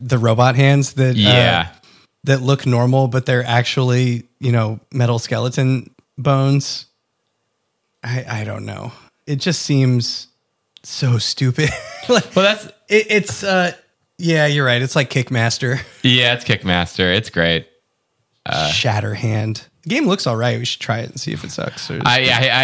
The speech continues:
Speaker 2: I, that would be a bummer if, like, Kickmaster, his punch isn't too good.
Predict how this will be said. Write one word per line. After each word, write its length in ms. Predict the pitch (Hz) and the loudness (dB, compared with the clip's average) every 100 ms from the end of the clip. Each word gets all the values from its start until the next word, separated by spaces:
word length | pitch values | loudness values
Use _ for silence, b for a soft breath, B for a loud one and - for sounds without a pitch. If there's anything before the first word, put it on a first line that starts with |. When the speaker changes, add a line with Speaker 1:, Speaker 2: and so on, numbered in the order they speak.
| 127 | 0
Speaker 2:
I, 40 | |
that 180 | 120 131 | 2 2
would 100 | 131 | 2
be 80 | 123 | 0
a 80 | 120 | 2
bummer 320 | 110 110 110 | 2 2 2
if, 180 | 104 - | 0 0
like, 200 | 98 98 | 0 0
Kickmaster, 560 | 104 - 95 92 92 | -4 0 0 0 -2
his 180 | 92 87 | -2 -4
punch 380 | - 92 95 - | -2 -2 -2 -4
isn't 340 | - 107 101 - | -4 -2 -4 -2
too 140 | 117 | -2
good. 260 | 113 110 | 0 0